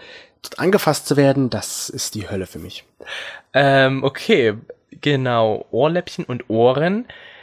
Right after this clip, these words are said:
Speaker 2: die Nippel, der Hals.
Speaker 1: Ja, es, halt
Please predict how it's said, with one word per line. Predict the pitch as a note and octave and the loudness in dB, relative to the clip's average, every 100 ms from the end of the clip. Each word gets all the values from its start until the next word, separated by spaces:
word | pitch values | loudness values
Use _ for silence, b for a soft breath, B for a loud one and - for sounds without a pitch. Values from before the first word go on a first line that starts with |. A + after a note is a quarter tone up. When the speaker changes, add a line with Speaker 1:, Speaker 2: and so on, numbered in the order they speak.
| B - | B -6
Speaker 2:
die | B2 A#2 | -2 0
Nippel, | B2 B2+ D3+ F#3+ G#3 - _ - | 0 0 2 4 2 0 _ -6
der | C3 A#2+ A2 - - | -2 0 -2 -4 -2
Hals. | F#2+ G2+ D#3 B3+ - - - | -2 0 -2 -2 -4 -6 -8
Speaker 1:
Ja, | F#2+ F#2 G#2+ | -8 -2 -2
es, | - - | -4 -2
halt | - D#3+ - | 2 2 0